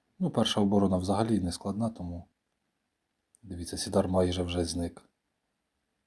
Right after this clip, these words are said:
Але Хокмун боляче. Так, що тоді?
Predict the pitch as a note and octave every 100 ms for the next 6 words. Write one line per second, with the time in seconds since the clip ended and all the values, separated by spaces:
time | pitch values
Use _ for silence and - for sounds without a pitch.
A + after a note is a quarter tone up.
0 | _ _ _ _ A2+ C3+ - C3+ - C#3
1 | B2 G#2 F#2 - G2+ F2+ _ _ _ _
2 | _ _ _ _ _ _ _ _ _ _
3 | _ _ _ _ _ _ _ F#2 F#2 -
4 | - A#2 A#2 - A2 G#2 G2+ F2+